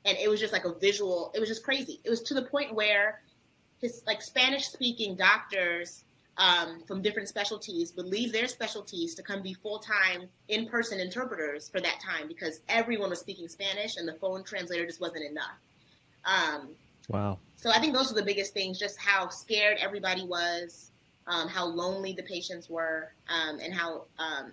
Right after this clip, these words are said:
Speaker 1: unpredictable everything was.
Speaker 2: Would you say there, so what would you say are the pros and cons of, um, being in residi-,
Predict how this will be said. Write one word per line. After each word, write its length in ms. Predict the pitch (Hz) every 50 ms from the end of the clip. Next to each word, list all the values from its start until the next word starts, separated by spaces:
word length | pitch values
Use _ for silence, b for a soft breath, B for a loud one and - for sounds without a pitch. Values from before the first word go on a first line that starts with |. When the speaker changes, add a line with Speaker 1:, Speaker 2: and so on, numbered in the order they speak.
| - _
Speaker 1:
unpredictable 560 | - 185 180 180 185 170 165 165 - - 127
everything 280 | 95 - - - 117 -
was. 180 | - 95 92 - _ _ _ - - _ _ _ _ _ _ b b b b b b
Speaker 2:
Would 140 | 120 127 117
you 80 | 143
say 180 | 139 - 139 135
there, 320 | 131 131 127 123 117 -
so 180 | - - 127 127
what 440 | 120 117 82 110 117 95 123 135 139
would 80 | 139
you 60 | 135 123
say 160 | - 139 127
are 40 | 117
the 100 | 107 101
pros 320 | - - 117 117 120 110
and 120 | 110 104 -
cons 480 | - 110 107 107 107 104 101 98 92
of, 180 | 98 95 92 85
um, 460 | 92 90 90 82 82 85 85 85 90 90 - _ _ - _ _ _ _ _ _ _ _ _ _ _ -
being 260 | 95 110 113 110 107
in 80 | 104 95
residi-, 440 | 98 101 104 90 101 92 90 90